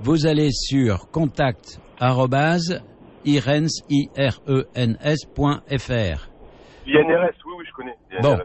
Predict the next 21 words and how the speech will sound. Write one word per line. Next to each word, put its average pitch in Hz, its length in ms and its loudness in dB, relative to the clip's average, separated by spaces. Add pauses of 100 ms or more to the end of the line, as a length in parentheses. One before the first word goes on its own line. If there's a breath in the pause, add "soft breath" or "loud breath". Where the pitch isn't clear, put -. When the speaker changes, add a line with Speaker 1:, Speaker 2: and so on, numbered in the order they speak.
(100)
Speaker 1:
eh 131 140 0
bien, 127 180 2
vous 160 220 0
allez 160 200 2
sur 117 220 -2
l'I 104 120 0
R 95 60 -2
E 127 40 0
N, 151 180 2
vous 131 140 0
dites 131 220 -2
à 117 100 2
Maya, 117 460 2 (280 soft breath)
puisque 92 240 -10
c'est 92 120 -4
Maya 107 280 2
qui 101 160 -8
pilote, 104 380 -2
vous 104 100 -4
lui 113 160 0
dites, 117 220 0